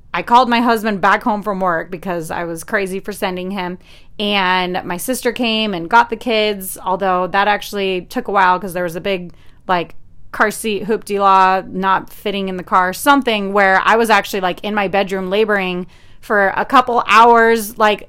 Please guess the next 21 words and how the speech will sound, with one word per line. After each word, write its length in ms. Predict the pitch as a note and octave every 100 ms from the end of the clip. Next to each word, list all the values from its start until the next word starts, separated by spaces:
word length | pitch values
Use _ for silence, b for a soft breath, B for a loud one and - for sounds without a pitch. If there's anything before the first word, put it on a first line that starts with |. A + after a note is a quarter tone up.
| -
still 400 | - - - B3+
hearing 320 | C4+ B3 B3
my 100 | A#3+
kids, 380 | A3 - A3+ A3
like, 160 | A3+ A3
"Somebody 320 | E4+ F4 F4+
get 160 | D#4+ -
them 120 | D#4+
out 140 | D4
of 100 | E4
<laughs> 20 |
here." 400 | - E4+ - D#4+ B B B A#3+ -
I 100 | G#3+
kind 200 | C#4+ B3+
of 60 |
already 180 | B3+ B3+
said 180 | C#4 C4
my 140 | A#3+
goodbyes 380 | A3 A3 G#3 G#3
to 100 | -
them, 460 | G#3 F#3+ F3+ F#3+ G3